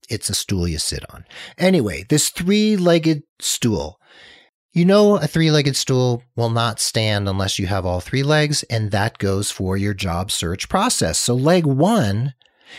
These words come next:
is making sure everything in your nursing career toolbox is ready for prime time. Your resume, your cover letter, your business card, your LinkedIn profile, your network,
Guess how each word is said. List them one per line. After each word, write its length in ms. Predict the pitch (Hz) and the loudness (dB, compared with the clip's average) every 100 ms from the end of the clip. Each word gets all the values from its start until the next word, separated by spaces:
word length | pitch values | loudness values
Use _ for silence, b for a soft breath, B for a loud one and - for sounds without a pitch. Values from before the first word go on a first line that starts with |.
| - | -4
is 180 | 139 135 | -4 2
making 340 | 147 151 185 | 0 2 0
sure 440 | 185 - 156 151 - | 0 0 2 2 2
everything 540 | 127 151 175 175 165 | 0 2 2 2 2
in 140 | 147 | 2
your 100 | 131 | 2
nursing 420 | 117 107 110 - 107 | 0 0 -2 -2 -4
career 320 | - 95 92 | -4 -4 -4
toolbox 800 | - - 160 156 147 143 - - B B _ | -4 0 2 4 2 2 -4 -8 B B _
is 220 | 113 101 | -6 -4
ready 500 | 92 98 101 101 98 - _ | -4 0 0 0 -4 -8 _
for 160 | - | -10
prime 400 | - 104 92 92 | -6 -4 -2 -2
time. 480 | 90 151 135 92 87 B B - | -2 -2 0 -2 -6 B B -4
Your 200 | 208 196 | 0 4
resume, 520 | 196 180 139 95 90 | 4 4 2 0 0
your 140 | 127 | -2
cover 380 | 151 202 190 156 | -2 0 2 2
letter, 260 | 113 90 90 | 0 -2 -2
your 180 | 139 | -2
business 460 | 170 202 196 170 - | 0 0 2 0 -2
card, 320 | - 90 85 | -4 -4 -2
your 80 | 107 | -2
LinkedIn 440 | 127 147 143 143 135 | 0 0 0 -2 -2
profile, 580 | 117 110 101 95 92 B B B B - | -4 -2 -2 -2 -4 B B B B -6
your 300 | 117 120 110 | -2 0 -2
network, 840 | 110 120 147 110 104 98 - - | -2 -2 -2 -4 -2 -4 -6 -18